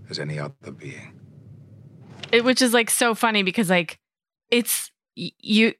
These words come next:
Speaker 2: your whole, like, okay, but it's taking over the thing that you're depending on living. Like, it's, it's funny. D-, I, I, I, for some reason in this scene, I was, like, imagining the other ships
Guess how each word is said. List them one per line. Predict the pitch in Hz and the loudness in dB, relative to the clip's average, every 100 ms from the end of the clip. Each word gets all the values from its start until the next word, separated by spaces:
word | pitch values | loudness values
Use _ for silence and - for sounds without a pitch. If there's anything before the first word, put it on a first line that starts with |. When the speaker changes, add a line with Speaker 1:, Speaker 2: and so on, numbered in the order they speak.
| - | -2
Speaker 2:
your | 190 190 | 0 2
whole, | 240 226 214 196 | 4 4 4 2
like, | 185 170 - - | 2 0 -2 -4
okay, | 208 214 | 0 2
but | 196 | 4
it's | 190 - | 2 2
taking | 254 214 214 | 0 2 2
over | 196 180 | 4 2
the | 175 175 | 0 0
thing | - 196 185 | 2 2 4
that | 170 147 - _ | 2 -2 -10 _
you're | 175 170 170 | -2 0 0
depending | 165 - 170 165 160 | 0 -2 0 0 0
on | 117 151 147 | -2 -2 -2
living. | 165 156 147 - | 0 0 0 0
Like, | 190 160 - - - - - | 0 0 -10 -16 -18 -20 -6
it's, | - - - - _ _ _ - | -4 -2 -6 -10 _ _ _ 0
it's | 226 - | 0 0
funny. | 269 262 269 233 | 0 2 2 0
D-, | - - | -4 -2
I, | - 220 - | 0 0 0
I, | 220 220 | 0 0
I, | 208 214 | 0 -2
for | - 226 | 0 2
some | 240 240 | 2 4
reason | 233 220 | 4 4
in | 190 | 4
this | 190 | 2
scene, | - 196 | 2 0
I | 170 | 0
was, | 165 170 | 0 0
like, | 165 | -2
imagining | 165 160 165 175 170 | -2 -2 -2 -2 -2
the | 160 - | -2 -2
other | 156 170 | 0 2
ships | - 180 175 - | 2 0 -2 -6